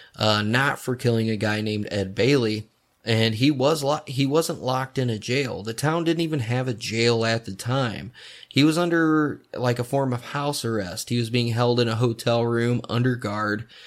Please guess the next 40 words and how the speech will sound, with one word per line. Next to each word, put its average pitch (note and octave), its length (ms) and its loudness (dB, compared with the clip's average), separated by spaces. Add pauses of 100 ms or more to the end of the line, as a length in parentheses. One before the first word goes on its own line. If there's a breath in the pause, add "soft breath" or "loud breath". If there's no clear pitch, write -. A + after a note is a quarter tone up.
(220 loud breath)
Now, A#2 180 2
Kate F3+ 420 0
really D#3+ 480 4
did C3+ 380 2
set A#2+ 320 0
fire A#2+ 380 2
to B2 260 2
a G#2+ 60 2
shed A2 400 0
behind A2 420 0
the A2+ 60 0
hotel A2+ 520 2
as A2+ 120 -2
a G#2 60 -4
diversion G#2 540 -2
and A2 360 -2
did A2+ 200 2
free A2+ 320 -2
Doc. F2 460 -6
So A2 240 -2
that A2+ 220 0
part C#3+ 240 2
is A#2 220 0
true, F#2 360 -4
which F2 180 -8
is, F#2+ 280 -8 (460)
that's D3 220 -2
a A#2+ 60 0
ride A2 340 0
or G#2+ 80 -2
die G2+ 240 -2
chick - 400 0
right F2 280 -6
there, E2 240 -6
man. F2 400 -10 (180)
That A#2 180 0
is G#2 220 -6
awesome. G#2+ 500 -4 (840 loud breath)
So A2+ 340 4
they A#2 300 0